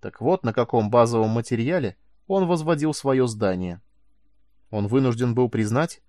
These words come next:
что последняя строчка в особенности его задела, вызвала озноб, как будто живот наполнился холодными червями. Так тому и быть. Вперед. Вот так, Оливер. Вот что я предлагаю.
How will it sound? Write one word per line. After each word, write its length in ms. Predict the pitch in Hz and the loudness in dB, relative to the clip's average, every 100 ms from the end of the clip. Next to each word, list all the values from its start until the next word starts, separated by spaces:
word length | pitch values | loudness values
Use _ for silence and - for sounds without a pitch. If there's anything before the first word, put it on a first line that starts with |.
| _ - | _ -10
что 180 | - | -6
последняя 540 | 104 107 - 175 175 156 | -2 -2 0 -2 0 -4
строчка 440 | - 135 113 - | -2 -2 -2 -2
в 40 | 120 | -2
особенности 600 | 165 185 127 98 - 104 | -2 -2 -2 -2 -4 -6
его 280 | 98 98 101 | -4 -2 -2
задела, 460 | 101 98 95 90 - _ _ _ | -2 -2 -4 -4 -10 _ _ _
вызвала 540 | 104 120 113 107 107 | -4 -2 0 2 2
озноб, 360 | 101 101 139 - - _ - | 2 0 -2 -4 -12 _ -4
как 200 | 123 151 | -2 -2
будто 260 | 214 190 | -4 -2
живот 320 | 165 165 170 | -2 -2 -2
наполнился 600 | 139 113 120 110 104 - | -2 -2 0 0 -2 -4
холодными 500 | 107 101 104 104 101 | -4 -2 0 0 -2
червями. 560 | 98 104 98 92 90 87 - _ _ _ _ _ _ _ _ | -2 -2 -2 -2 -4 -8 -16 _ _ _ _ _ _ _ _
Так 220 | 135 170 | -8 -6
тому 320 | - 160 135 | -4 -2 -2
и 60 | 135 | -2
быть. 380 | 104 98 - - _ _ _ | -2 -6 -8 -18 _ _ _
Вперед. 540 | _ - 143 101 - - _ _ _ _ _ _ _ _ _ _ _ _ _ _ _ | _ -8 -2 -2 -4 -12 _ _ _ _ _ _ _ _ _ _ _ _ _ _ _
Вот 240 | 135 202 - | -4 -2 2
так, 240 | 214 226 | 2 4
Оливер. 420 | 147 113 104 90 - _ _ _ _ _ | 2 4 2 0 -6 _ _ _ _ _
Вот 220 | 117 196 | 0 0
что 160 | - 139 | 2 2
я 140 | 120 | 2
предлагаю. 640 | 113 107 110 107 104 101 | 2 2 2 4 2 2